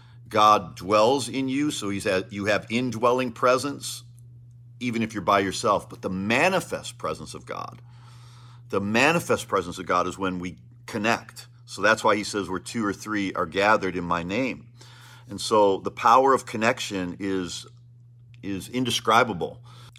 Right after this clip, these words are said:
I know for a fact that connection cures because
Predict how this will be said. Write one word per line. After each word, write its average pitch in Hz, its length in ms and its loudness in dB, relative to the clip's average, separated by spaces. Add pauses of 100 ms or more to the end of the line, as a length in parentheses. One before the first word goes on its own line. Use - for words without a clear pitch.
(160)
I 107 160 4
know 110 440 6
for 104 200 0
a 98 40 4
fact - 720 0 (880)
that 110 240 0
connection 104 960 -2 (160)
cures 101 840 -2 (600)
because 101 840 2